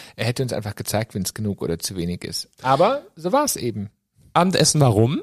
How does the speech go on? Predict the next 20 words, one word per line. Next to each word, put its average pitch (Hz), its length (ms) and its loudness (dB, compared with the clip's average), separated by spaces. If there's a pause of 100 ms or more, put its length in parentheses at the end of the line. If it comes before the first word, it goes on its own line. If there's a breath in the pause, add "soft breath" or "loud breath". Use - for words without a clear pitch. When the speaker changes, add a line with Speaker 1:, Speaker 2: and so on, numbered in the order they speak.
(140)
Speaker 1:
Mhm. 120 600 -4 (280)
Speaker 2:
Ja. 98 340 4 (580 loud breath)
Was 107 180 4
sind 135 180 2
wir 120 60 6
hier 113 140 6
rumgetanzt? 101 760 0
Was 143 140 4
haben 127 160 4
wir 131 100 4
Kinderlieder 123 640 4
gehört, 101 600 4
um 117 100 2
die 113 100 6
Stimmung 135 460 4
einfach - 320 4
auch 120 120 2
oben 110 320 2
zu 101 180 4
halten? 95 380 0